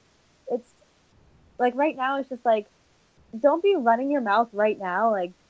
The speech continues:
you know, it, it, it's just, oh, it, it, it pisses me off just 'cause he can't shut his mouth and he has to be, like, Machado has to be just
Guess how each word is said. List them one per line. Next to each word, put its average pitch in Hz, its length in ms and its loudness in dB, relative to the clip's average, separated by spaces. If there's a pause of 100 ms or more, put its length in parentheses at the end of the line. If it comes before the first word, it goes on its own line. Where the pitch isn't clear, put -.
(140)
you 269 100 -4
know, 247 300 0
it, 247 80 -8 (340)
it, 285 220 -4 (100)
it's 294 140 -2
just, 349 180 -4 (240)
oh, 262 260 0
it, 208 180 -8 (160)
it, 233 140 0 (240)
it 233 120 -6
pisses 381 300 2
me 233 160 4
off 196 260 6
just - 160 -16
'cause 220 120 -4
he 214 80 -10
can't - 260 -4
shut 247 200 2
his 202 140 0
mouth 190 360 0
and 190 100 -8
he 196 60 -6
has 196 220 -4
to 202 60 -14
be, 196 340 -6 (440)
like, 214 120 2
Machado 226 380 8
has 208 180 0
to 196 60 -18
be 202 100 -8
just 185 160 -14